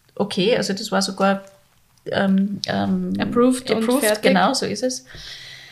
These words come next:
Speaker 1: Und der Grund, warum ich das gemacht hab, war, ich hab wirklich schon ganz viele Konzepte geschrieben und auch in dieser Tätigkeit.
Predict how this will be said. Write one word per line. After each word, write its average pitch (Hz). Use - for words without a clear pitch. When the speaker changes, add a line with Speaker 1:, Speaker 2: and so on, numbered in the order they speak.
Speaker 1:
Und 233
der 220
Grund, 262
warum 240
ich 254
das 226
gemacht 202
hab, 233
war, 214
ich 226
hab 220
wirklich 226
schon 220
ganz 202
viele 220
Konzepte 196
geschrieben 208
und 202
auch 190
in 196
dieser 220
Tätigkeit. 196